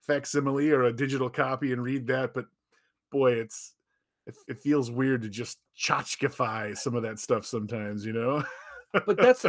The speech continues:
Speaker 2: that's that collector mentality. I
Speaker 1: Yeah,
Speaker 2: mean,
Speaker 1: yeah.
Speaker 2: I, I,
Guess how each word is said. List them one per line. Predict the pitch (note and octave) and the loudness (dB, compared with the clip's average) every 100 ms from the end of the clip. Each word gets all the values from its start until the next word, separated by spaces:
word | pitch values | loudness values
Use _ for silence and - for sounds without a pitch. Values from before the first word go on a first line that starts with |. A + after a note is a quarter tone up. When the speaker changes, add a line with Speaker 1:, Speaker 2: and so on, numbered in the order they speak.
| - | -2
Speaker 2:
that's | E3+ G#3+ A3 - | 2 4 4 2
that | G3+ F#3 | 4 4
collector | - E3+ D3+ - C#3+ | 2 0 0 0 -2
mentality. | C3 A#2+ - D3 D#3+ C#3+ F3 | -2 -4 -6 0 2 4 6
I | D#3 | 6
Speaker 1:
Yeah, | |
Speaker 2:
mean, | D3 C3 C3 | 4 -2 -2
Speaker 1:
yeah. | C3 G#2 | -4 -2
Speaker 2:
I, | G2 - - | -6 -6 -6
I, | B2+ E3+ | -2 -2